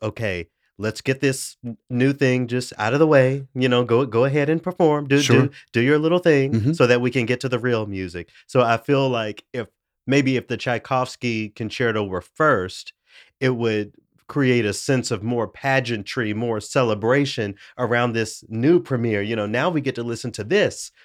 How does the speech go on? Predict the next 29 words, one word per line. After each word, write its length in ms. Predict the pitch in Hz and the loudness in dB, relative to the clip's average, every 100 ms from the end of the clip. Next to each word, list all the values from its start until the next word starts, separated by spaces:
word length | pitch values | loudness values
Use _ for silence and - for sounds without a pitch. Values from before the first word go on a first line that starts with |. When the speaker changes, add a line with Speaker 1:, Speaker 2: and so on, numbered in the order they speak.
| _ | _
Speaker 1:
before 300 | 110 123 110 | -2 2 4
the, 340 | 98 95 95 - | 4 0 -4 -6
before 300 | 107 - 117 | -10 -2 0
the 120 | 101 | 0
intermission. 580 | 101 107 104 101 - 82 - | -2 -2 -2 -6 -6 -12 4
I 60 | |
Speaker 2:
And 160 | 123 139 | 6 6
Speaker 1:
think 80 | 247 | 4
Speaker 2:
if 60 | |
Speaker 1:
there's 160 | 208 185 | 2 0
something 240 | 196 165 | -2 -2
to 40 | 143 | -2
be 100 | 135 | -2
said 220 | 135 110 | 0 -2
about 240 | 101 101 - | -2 -6 -6
that. 200 | 95 - | -6 4
Speaker 2:
And 240 | 135 127 | 6 6
if 160 | 120 127 | 4 2
we 100 | 113 | 4
want 340 | 113 117 104 | 4 2 0
to 140 | - | -4
get 380 | 107 104 104 95 _ _ | 0 2 2 0 _ _
even 300 | 120 110 107 | -4 -2 0
a 60 | 98 | 0
little 220 | 98 104 | 0 0
bit 180 | 90 104 | -2 -2
m-, 320 | 104 101 - _ _ | -2 -2 -4 _ _
more 360 | 92 107 120 117 | -2 2 4 2
specific, 800 | - - - - 85 92 82 | -2 -6 -6 -8 -8 -8 -10